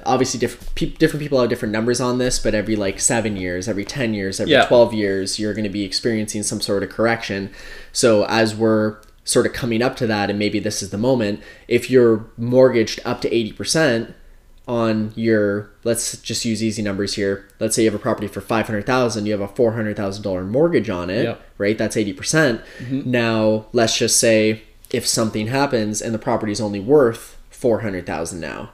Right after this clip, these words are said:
Speaker 1: So now you have a mortgage for a hundred percent of the property
Speaker 2: Yeah.
Speaker 1: value. If it goes any less than that, you actually owe more on the home than the home's actually worth.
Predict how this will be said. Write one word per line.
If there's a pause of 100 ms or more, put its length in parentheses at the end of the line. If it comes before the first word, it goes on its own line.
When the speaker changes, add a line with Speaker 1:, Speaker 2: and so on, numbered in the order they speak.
(140)
Speaker 1:
So
now
you
have
a
mortgage
for
a
hundred
percent
of
the
property
Speaker 2:
Yeah.
Speaker 1:
value. (300)
If
it
goes
any
less
than
that,
you
actually
owe
more
on
the
home (160)
than (400)
the
home's
actually
worth.